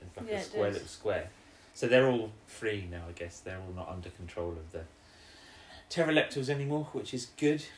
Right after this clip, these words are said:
Speaker 1: 'cause that's what they needed to be
Speaker 2: Mm-hmm.
Speaker 1: free. Um, yes, so, um, Tegan, not Tegan, um, Nyssa and Adric are in the tardis, and they're like, "Right, we're gonna have to go back to the house now and get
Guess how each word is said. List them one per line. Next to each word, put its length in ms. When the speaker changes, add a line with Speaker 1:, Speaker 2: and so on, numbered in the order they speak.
Speaker 1:
'cause 100
that's 220
what 120
they 140
needed 480
to 60
be 160
Speaker 2:
Mm-hmm. 120
Speaker 1:
free. 480
Um, 480
yes, 260
so, 400
um, 480
Tegan, 560
not 180
Tegan, 400
um, 220
Nyssa 280
and 160
Adric 380
are 60
in 140
the 80
tardis, 600
and 160
they're 120
like, 200
"Right, 180
we're 140
gonna 180
have 80
to 80
go 360
back 200
to 80
the 100
house 360
now 300
and 80
get 140